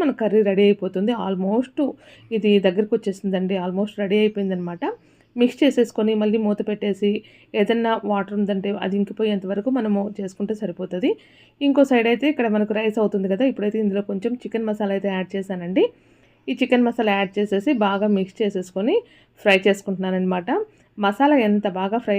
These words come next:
అయితే మనకు కర్-, ఆ, రైస్ అనేది అంత టేస్టీగా ఉంటుంది. కర్రీ కూడా అంతేనండి, మనకు మసాలా అడుగంటినా కూడా దాన్ని గీకేసుకుంటూ మనము కర్రీకి మిక్స్ చేసుకుంటూ ఉంటే టేస్ట్ బాగుంటుందన్నమాట. ఇంకా తర్వాత ఇందులో ఎసురు అయితే యాడ్ చేస్తున్నానండి. నేను తీసుకున్న రైస్ క్వాంటిటీకి తగ్గట్టు నేను ఎసురు యాడ్ చేశాను.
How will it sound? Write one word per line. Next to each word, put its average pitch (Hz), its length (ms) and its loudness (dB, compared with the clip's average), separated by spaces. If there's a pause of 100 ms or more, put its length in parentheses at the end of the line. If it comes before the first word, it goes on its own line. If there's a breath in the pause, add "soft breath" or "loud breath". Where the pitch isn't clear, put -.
అయితే 190 180 -2 (140)
మనకు 185 220 -6 (100)
కర్-, 190 200 -6 (100)
ఆ, - 20 -4 (240)
రైస్ 208 260 2
అనేది 226 200 0 (100)
అంత 214 280 -2
టేస్టీగా 196 500 -2
ఉంటుంది. 175 320 -8 (640 soft breath)
కర్రీ 247 320 4
కూడా 277 220 6
అంతేనండి, 208 480 2 (100)
మనకు 214 240 0 (140)
మసాలా 220 360 -2
అడుగంటినా 208 500 2
కూడా 196 180 0
దాన్ని 190 240 0
గీకేసుకుంటూ 202 600 -2
మనము 190 240 0 (500 soft breath)
కర్రీకి 240 340 2
మిక్స్ 208 220 0
చేసుకుంటూ 226 460 0
ఉంటే 214 200 0 (180)
టేస్ట్ 196 280 -6 (100)
బాగుంటుందన్నమాట. 180 760 -4 (920 soft breath)
ఇంకా 254 120 2
తర్వాత 233 260 4
ఇందులో 233 240 4
ఎసురు 208 300 2
అయితే 220 140 2
యాడ్ 190 220 0
చేస్తున్నానండి. 202 680 0 (180)
నేను 233 240 0
తీసుకున్న 233 380 -4
రైస్ 214 240 0
క్వాంటిటీకి 202 480 -2
తగ్గట్టు 190 400 -4
నేను 277 180 2
ఎసురు 196 240 -4
యాడ్ 175 200 -6
చేశాను. 180 400 -4